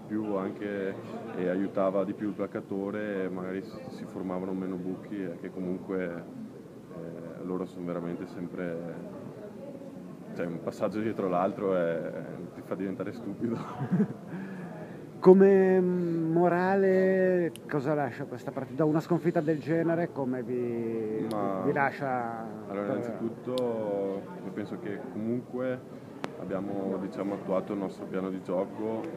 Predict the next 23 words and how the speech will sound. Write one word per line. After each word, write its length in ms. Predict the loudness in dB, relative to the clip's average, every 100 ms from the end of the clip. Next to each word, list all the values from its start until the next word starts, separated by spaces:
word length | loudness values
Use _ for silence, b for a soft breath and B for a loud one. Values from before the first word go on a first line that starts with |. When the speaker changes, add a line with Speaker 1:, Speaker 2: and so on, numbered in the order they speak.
| -8 -6
Speaker 1:
e 360 | -4 -4 -4 -6
quindi 400 | -2 0 0 0 0 -2
abbiamo 220 | -2 0
rispettato 600 | -2 -4 -4 0 0 0
un 260 | -2 -2 -2
po' 140 | -2
le 80 | 0
nostre 260 | 0 -2 -2
consegne. 880 | -2 -4 -4 -2 -2 -4 -6 B B B B -6
E 560 | -2 0 2 2 0 0
diciamo 420 | -2 0 2 0
che 340 | -2 0 0 0 -2 -6 -4
andremo 320 | -2 0 2
a 40 |
analizzare 480 | 2 0 2 2 2
ciò 120 | 0
che 300 | -4 -2 -4 -4 -6
singolarmente 800 | -6 -4 -2 2 0 0 0 -2
abbiamo 300 | -2 -2 -2
sbagliato 560 | 0 0 2 2 2 -2
sul 180 | -4 -2
nostro 300 | -2 -2 0
lavoro 520 | 0 2 2 2